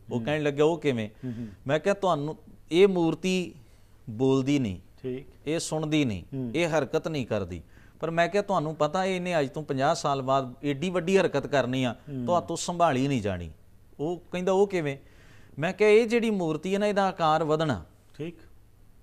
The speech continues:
Speaker 1: ਇਹਨੇ ਵੱਡੀ ਹੋਣਾ। ਅੱਜ ਇਹ
Speaker 2: ਹਮ।
Speaker 1: ਛੋਟੀ ਜਿਹੀ ਬਣਾ ਕੇ ਤੁਹਾਡੇ ਘਰ 'ਚ ਨਿੱਕਾ ਜਿਹਾ ਸਟੈਚੂ ਹੈ, ਇਹਨੇ
Speaker 2: ਠੀਕ।
Speaker 1: ਵੱਡੇ ਹੁੰਦੇ ਜਾਣਾ।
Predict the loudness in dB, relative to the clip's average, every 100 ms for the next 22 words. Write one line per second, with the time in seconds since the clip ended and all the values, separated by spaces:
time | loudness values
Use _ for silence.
0 | -20 -20 -16 -4 -2 0 0 2 2 2
1 | 2 -4 -2 0 2 0 -2 -4 -2 -2
2 | 0 2 2 2 0 0 0 0 0 0
3 | -2 -4 -2 0 0 0 0 -2 -2 -4
4 | -2 -2 -4 -2 -2 0 -2 -2 -2 -2
5 | -6